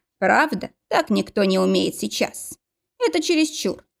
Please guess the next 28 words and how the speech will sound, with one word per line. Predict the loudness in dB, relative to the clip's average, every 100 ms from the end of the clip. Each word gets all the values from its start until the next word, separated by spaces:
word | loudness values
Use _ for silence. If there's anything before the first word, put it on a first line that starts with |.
| _
прятать | 0 0 0 -4 -4
то, | 0 2
что | 0 -2 0
настолько | 0 0 -2 0 2
велико. | 2 0 -2 -6 -6 _ _
И | 0 2
это | 4 4
не | 6
магия, | 6 4 4 4
это...» | 4 2 2 2 2 0 -4 -10 _ _ _ _
Впрочем, | 0 2 2 -2 -12 _ _ 0
когда-то | 2 2 2 2 2
мне | 4 4
объясняли, | 2 -2 0 2 2 0 _ _ _
что | -10 -4 -2
у | 2
нас | 2 2 0 -2
и | 0
у | 2
истванских | 0 2 0 0 -4 2
магов | 4 4 2
разный | 2 2 2 0
подход | 0 -2 -2 -2
к |
одному | 0 2 2 2
и |
тому | 2 2 2
же. | -2 -6